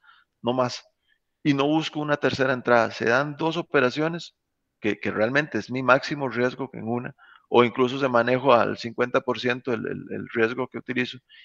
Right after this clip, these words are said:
y no busco más, que eso es lo que más me ha costado. Yo era típico tener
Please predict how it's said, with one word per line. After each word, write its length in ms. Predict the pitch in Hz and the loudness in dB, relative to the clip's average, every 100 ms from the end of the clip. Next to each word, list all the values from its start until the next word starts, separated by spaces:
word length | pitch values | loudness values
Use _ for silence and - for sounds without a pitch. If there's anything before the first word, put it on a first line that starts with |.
| - | -10
y 100 | 123 | -6
no 140 | 120 | -2
busco 320 | 143 147 - | -2 -4 -4
más, 280 | 127 139 - | -2 -2 -2
que 100 | - | -4
eso 140 | 110 | -2
es 40 | 147 | 0
lo 80 | 151 | 0
que 120 | 143 | 2
más 180 | 139 156 | 2 2
me 80 | |
ha 60 | 151 | 0
costado. 580 | - 135 - 127 110 101 | 0 -2 4 4 4 -2
Yo 160 | 123 131 | -2 4
era 140 | 143 | 4
típico 500 | 143 160 151 160 151 | 4 0 -2 -2 -2
tener 420 | 139 123 139 139 | -2 0 0 -2